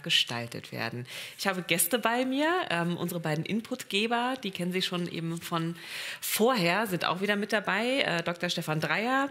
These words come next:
ähm, Senior Researcher Medienrecht und Media Governance am Leibniz-Institut für Medienforschung, Hans-Bredow-Institut und, äh, Nils Brüggen, äh, Leiter der Abteilung Forschung, äh, beim J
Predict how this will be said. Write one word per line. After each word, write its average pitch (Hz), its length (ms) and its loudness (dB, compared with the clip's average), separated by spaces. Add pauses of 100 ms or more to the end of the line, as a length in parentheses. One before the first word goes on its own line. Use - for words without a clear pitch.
(160)
ähm, 160 360 2
Senior 190 320 2
Researcher 190 380 0
Medienrecht 185 540 0
und 160 100 -2
Media 220 220 2
Governance 175 560 0
am 147 140 -4
Leibniz-Institut 160 840 -4
für 139 120 -10
Medienforschung, 175 800 -2
Hans-Bredow-Institut 190 1080 -2 (380)
und, 170 320 0
äh, 143 160 -2
Nils 151 460 -4 (100)
Brüggen, 220 380 2 (480)
äh, 165 160 0
Leiter 170 300 0
der 170 120 0
Abteilung 156 400 -2
Forschung, 156 680 0
äh, 139 260 -2
beim 135 520 -4
J 151 220 -2